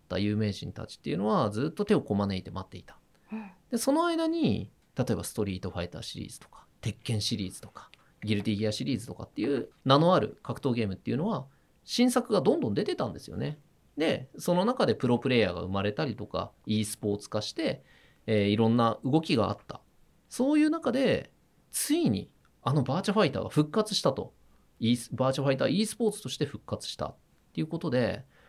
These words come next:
Speaker 1: まあ、僕の友人もこのバーチャファイターのすごい有名人、たくさんいるんですけど、
Speaker 2: はい。
Speaker 1: すごいみんな喜んでたんですよ、とにかく。
Speaker 2: <laughs>
Speaker 1: 「俺たちのふるさとが帰ってきた」みたいな。
Speaker 2: うーん。
Speaker 1: 「そっか」っつって。
Speaker 2: はい。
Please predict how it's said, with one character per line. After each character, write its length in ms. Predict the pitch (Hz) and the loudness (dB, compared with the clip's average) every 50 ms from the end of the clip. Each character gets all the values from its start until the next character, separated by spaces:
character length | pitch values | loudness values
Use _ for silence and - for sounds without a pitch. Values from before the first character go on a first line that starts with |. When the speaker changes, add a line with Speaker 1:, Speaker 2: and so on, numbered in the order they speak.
| _ _ - | _ _ 4
Speaker 1:
ま 60 | 214 | 4
あ、 20 | 190 | 4
僕 160 | 208 208 233 | 4 6 8
の 80 | 220 | 8
友 160 | 214 214 202 190 | 10 10 8 6
人 180 | 185 185 175 | 4 4 2
も 100 | 170 165 | 2 2
こ 120 | - 165 147 | 2 4 4
の 80 | 135 | 4
バ 120 | 120 127 127 | 4 2 2
ー 20 | |
チ 80 | 123 131 | 2 2
ャ 20 | |
フ 60 | 131 131 | 2 2
ァ 40 | |
イ 60 | 113 - | 2 2
タ 80 | 98 | 0
ー 40 | 87 | -4
の 100 | 87 95 | -6 -4
す 100 | - 117 | -2 0
ご 60 | 104 92 | 0 2
い 60 | 92 | 2
有 100 | 104 107 | 2 2
名 160 | 110 107 101 | 2 2 0
人、 260 | - - - - - - - _ - - - 170 | -2 -4 -10 -10 -12 -14 -18 _ -20 -18 -12 -8
た 100 | - - | -6 -4
く 60 | 107 - | -4 -2
さ 80 | 117 | 0
ん 60 | 107 | 0
い 40 | 113 | 0
る 80 | 117 104 | 0 0
ん 40 | 90 | -2
で 80 | - | -4
す 80 | - - | -6 -4
け 60 | - | 2
ど、 60 | - - | 6 8
Speaker 2:
は 140 | 254 247 | 8 8
い。 140 | 220 190 - - _ _ _ _ - _ _ _ - _ _ _ _ - 127 | 6 4 0 -8 _ _ _ _ -20 _ _ _ -20 _ _ _ _ -8 -6
Speaker 1:
す 360 | - - - - - - 160 | -6 -4 -4 -4 0 2 2
ご 160 | 156 269 349 | 4 6 8
い 40 | 220 | 8
み 100 | 143 120 | 8 8
ん 20 | |
な 60 | 117 107 | 8 8
喜 280 | 110 113 113 - 147 127 | 6 4 4 4 2 2
ん 20 | |
で 80 | 113 - | 2 2
た 100 | - 87 | -2 -6
ん 40 | |
で 60 | 92 - | -8 -6
す 60 | - | -6
よ、 60 | 90 | 0
と 100 | - 139 | 4 6
に 100 | 127 120 | 6 6
か 120 | - 101 | 6 4
く。 240 | - - 87 - - - 294 302 - 349 | -2 -2 -6 -6 -2 0 4 8 10 10
Speaker 2:
<laughs> 160 | 311 277 302 294 302 294 269 262 | 10 10 10 8 8 8 8 8
Speaker 1:
「俺 220 | 262 262 302 320 320 | 8 8 8 10 10
た 120 | 339 330 | 12 10
ち 140 | 320 330 302 | 12 12 12
の 100 | 285 254 | 12 12
ふ 120 | 247 277 | 12 12
る 100 | 277 339 | 12 12
さ 140 | - - - | 12 12 12
と 80 | - 247 | 12 12
が 140 | 214 - - | 12 12 12
帰 240 | - 311 302 311 | 12 12 12 12
っ 20 | - | 12
て 100 | 220 175 | 10 8
き 60 | - | 10
た」 100 | 185 151 | 10 10
み 60 | 190 | 12
た 120 | - 359 381 | 12 12 12
い 60 | 392 | 12
な。 140 | 415 415 403 | 12 12 12
Speaker 2:
う 40 | |
ー 580 | 403 403 392 392 392 381 381 381 370 349 339 349 | 12 12 10 10 10 10 8 8 8 6 6 4
ん。 40 | 359 - _ - | 2 -2 _ -16
Speaker 1:
「そ 240 | - - - 233 | -12 -6 -6 -6
っ 60 | 233 - - - | -6 -6 -2 2
か」 300 | - 233 226 226 226 226 | 4 6 8 8 8 6
っ 40 | 220 - | 4 2
つ 140 | - - | -2 -12
っ 20 | - | -2
て。 320 | - 127 120 110 - - - | 4 6 8 8 8 8 6
Speaker 2:
は 220 | 254 254 240 220 | 6 6 6 4
い。 100 | 196 - | 0 -4